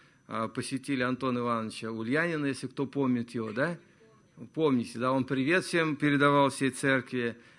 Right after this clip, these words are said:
И, а, и другой ночью мы обратно, а, ехали.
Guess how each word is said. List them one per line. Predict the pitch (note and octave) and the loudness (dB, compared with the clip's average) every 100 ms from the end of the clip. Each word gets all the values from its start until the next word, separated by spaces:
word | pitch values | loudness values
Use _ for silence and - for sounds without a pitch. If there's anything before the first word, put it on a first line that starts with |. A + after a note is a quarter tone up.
| _ | _
И, | C3+ | -2
а, | C3 B2 | 0 -2
и | - - D3 | -4 -4 -4
другой | D#3 C#3+ G3+ | -2 2 2
ночью | F#3 F3 F3 - D#3+ D3+ G2+ | 4 2 0 -2 -2 -2 -2
мы | D3 C#3+ | 0 2
обратно, | C#3 C#3 B2 G#2+ A#2+ A2+ - | 2 4 4 2 -2 -4 -4
а, | A#2+ | -4
ехали. | A#2 A2+ G2+ A2 F#2+ F2+ | -2 -2 -4 -6 -10 -12